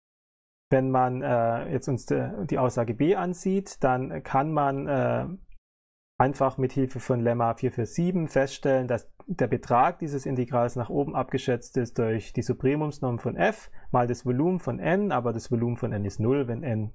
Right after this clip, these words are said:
eine Riemann-, eine Jordansche Nullmenge ist. Das heißt, äh, das sieht man auch direkt. Und der Teil C folgt dann aus a und b, indem man feststellt, dass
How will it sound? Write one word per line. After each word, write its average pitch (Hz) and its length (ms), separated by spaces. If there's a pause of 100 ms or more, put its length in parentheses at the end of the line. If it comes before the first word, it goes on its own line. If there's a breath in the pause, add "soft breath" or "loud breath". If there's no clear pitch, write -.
(140)
eine 117 140
Riemann-, 123 340
eine 127 340
Jordansche 110 540
Nullmenge 110 560
ist. - 320 (880 loud breath)
Das - 200
heißt, 107 400
äh, 104 160
das 110 240
sieht - 500
man 180 120
auch - 180
direkt. - 580 (320 loud breath)
Und 139 380
der 139 80
Teil 120 260
C 135 380
folgt 123 340
dann 120 160
aus - 580 (220)
a 113 220
und 113 240
b, 147 420
indem 131 300
man 120 320
feststellt, 131 680
dass 113 380